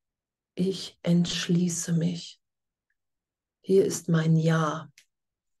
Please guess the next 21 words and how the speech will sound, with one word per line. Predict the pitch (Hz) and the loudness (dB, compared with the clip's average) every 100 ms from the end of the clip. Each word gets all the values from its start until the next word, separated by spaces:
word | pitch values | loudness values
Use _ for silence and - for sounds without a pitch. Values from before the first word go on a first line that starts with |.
| _ _ _ _ _ _ _ _ _ _ _ | _ _ _ _ _ _ _ _ _ _ _
Ich | - 170 170 | -10 -2 4
will | 190 190 - 175 | 4 4 2 2
nichts | 175 165 170 - | 2 2 -2 -2
anderes. | 165 165 160 160 160 160 - | 2 4 4 2 -2 -2 -8
Ich | - | -6
entschließe | - 170 175 196 208 - 185 | 0 0 2 2 2 2 2
mich, | 180 175 175 175 - _ _ _ _ _ | 4 2 0 -2 -12 _ _ _ _ _
dir, | 180 175 165 | 0 2 2
Jesus, | 170 160 170 165 160 - _ | 2 2 0 -2 -4 -8 _
zu | - - | -12 -6
folgen, | - 165 160 160 160 160 - | -4 -2 0 0 0 -2 0
nachzufolgen. | 165 165 - - - 160 165 170 | 0 0 -2 -8 -6 -2 0 2
Ich | 160 | 2
entschließe | 180 - 190 196 185 185 | 0 0 0 0 2 0
mich, | 175 175 175 175 - - - | 0 -2 -6 -12 -20 -20 -10
anzunehmen, | - 185 185 - 175 170 165 165 156 | -2 0 0 0 2 4 4 2 0
was | 160 | -4
du | - | -6
im | 165 165 | -4 -4
Kurs | - 180 165 165 | -4 -2 -2 -2
sagst, | 156 156 156 - - | -6 -8 -12 -16 -18